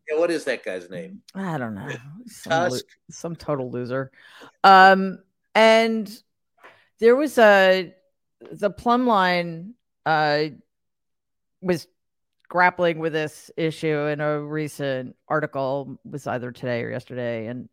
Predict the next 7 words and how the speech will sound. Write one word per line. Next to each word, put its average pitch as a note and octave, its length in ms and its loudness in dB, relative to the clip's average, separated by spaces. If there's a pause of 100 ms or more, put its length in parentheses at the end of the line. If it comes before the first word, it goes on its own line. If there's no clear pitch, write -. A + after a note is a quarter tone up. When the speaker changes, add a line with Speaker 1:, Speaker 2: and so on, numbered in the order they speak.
Speaker 2:
um, D3+ 500 -4 (680)
you - 100 -2
know, C4 240 2 (760)
I, A#3+ 200 6 (340)
I A3+ 140 4
agree A3+ 680 0
with F#3+ 280 -2